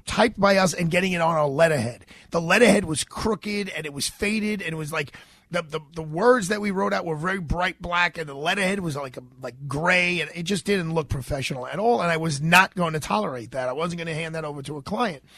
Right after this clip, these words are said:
So we get that part done, and then I tell Craig, "Craig, call the Uber to take us down to the prison from the Kinko's." We, we call the Uber.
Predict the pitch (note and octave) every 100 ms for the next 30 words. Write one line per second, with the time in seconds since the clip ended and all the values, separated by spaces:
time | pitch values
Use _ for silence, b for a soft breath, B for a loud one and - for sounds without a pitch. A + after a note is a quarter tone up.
0 | B B B B B - G3 F#3 F3 _
1 | _ _ _ _ _ _ _ _ - -
2 | F3 F3+ G3 G3 G#3 - F#3+ F3+ E3+ C#3+
3 | D#3 D#3+ D3+ C#3+ C#3+ E3 D3 A3+ D#3+ G#3
4 | F3 - F3+ F3 D#3 C#3+ G#2 - - B
5 | B E3 B2+ F3 D#3 - C#3+ C3 C#3+ B2+
6 | A3+ G#3 C3 A#2+ C3+ B2+ - F3 G2+ F2+
7 | - B B B - F3 C#3 - D#3+ C#3
8 | F3+ A#3+ A#3+ A3 G#3 G#3+